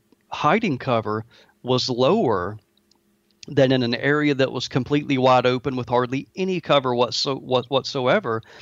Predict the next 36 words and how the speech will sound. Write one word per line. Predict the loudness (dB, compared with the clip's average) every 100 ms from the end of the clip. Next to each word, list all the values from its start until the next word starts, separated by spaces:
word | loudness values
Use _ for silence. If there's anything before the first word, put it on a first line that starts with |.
| -20 -20 -20 -4
because | 0 2 2
the | 0
coyotes | 0 2 2 2 -2 -2
were | -2
not | 0 0 -2
searching | -4 -2 -4 -4 -4 -2 0
that | 0 0
open | -6 -6 -6
landscape. | -4 -4 -4 -6 -6 -6 -8 -16 _ _ _ _ -4
The |
coyote | -2 2 4 2 2 0
was | -2 -4 -6
being | -4 0 2 0
a |
coyote | 0 2 2 2 -2 -4
and | -2
walking | 4 4 4 -2
an | 0
edge, | 0 2 2 -2 -6 -12 -16 _ -2
walking | 0 2 2 2
along | 2 2
that | 2 4
edge, | 4 2 0
smelling | -4 -2 -2 -6
the |
fawn | -6 -4 0 0 0
and, | -2 -6 -12 _ _
you | -10 -4
know, | -4 -4 -8 _ -20 -8
uh, | -2 -2 -4
capturing | -2 -2 0 -4
it | -4
and | -8
killing | -6 -2 -2 -6
it. | -12 -14 -20 -20 -20 -20 _ _
So | -4 0 2 0